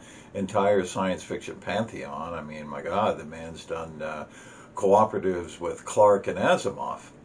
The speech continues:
So you'd think I would have done, I would have read something by, from him by now, but no, because my science fiction tastes run to what we used to call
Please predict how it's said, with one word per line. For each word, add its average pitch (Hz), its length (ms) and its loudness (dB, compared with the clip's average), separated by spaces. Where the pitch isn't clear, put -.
So 135 520 12
you'd 127 300 4
think 151 240 4
I 120 120 10
would 107 180 4
have 98 160 -2
done, 101 320 2
I 104 140 2
would 95 200 0
have 87 200 -6
read 101 220 6
something 95 440 -2
by, 90 240 -2
from 98 420 0
him 87 180 -2
by 85 180 -4
now, 170 320 2
but - 340 4
no, 127 680 2
because 107 720 4
my 120 600 2
science 127 380 2
fiction 107 360 -6
tastes 85 440 -6
run 98 360 0
to 95 140 -6
what 90 320 2
we 95 120 0
used 139 320 -4
to 95 60 -2
call 82 540 0